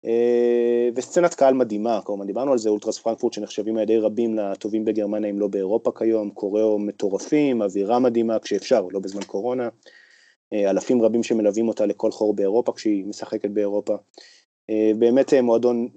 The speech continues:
מאוד מרגש, אה, וגם החברות המרגשת היא, שנדבר עליה בין אולטרס פרנקפורט לדיאבלוס לויטש. אה, טוב, אז הסיפור הזה מתחיל, אה, באלפיים ושלוש, אולטרס דיאבלוס לויטש, אז, אז עוד כקבוצת אוהדים שמאלית חדשה יחסית ב-F C זקסן לייפציג,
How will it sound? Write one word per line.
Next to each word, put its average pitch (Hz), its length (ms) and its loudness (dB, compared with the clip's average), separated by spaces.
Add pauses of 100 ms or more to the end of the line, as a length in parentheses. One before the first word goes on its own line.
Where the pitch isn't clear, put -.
(100)
מאוד 117 320 -2
מרגש, 107 640 -2
אה, 104 220 0
וגם 190 300 0
החברות 123 400 2
המרגשת 113 640 0
היא, 104 440 0
שנדבר 107 480 -2
עליה 95 200 0
בין 95 280 -8 (100)
אולטרס 101 300 -10
פרנקפורט 98 440 -12
לדיאבלוס 95 540 -8
לויטש. 95 360 -6 (720)
אה, 123 340 -2
טוב, 254 220 0
אז 131 100 -2
הסיפור 170 420 -2
הזה 135 340 -2
מתחיל, 143 400 -2
אה, 135 160 0
באלפיים 123 580 -2
ושלוש, 107 460 -6
אולטרס 120 380 0
דיאבלוס 104 420 -4
לויטש, 151 260 -2
אז, 117 240 -4
אז 117 200 0
עוד 117 100 -2
כקבוצת 120 460 -2
אוהדים 113 260 0
שמאלית 113 400 -4
חדשה 107 320 -2
יחסית 123 320 -4
ב-F 107 260 -2
C 117 100 -2
זקסן 104 420 -2
לייפציג, 170 360 2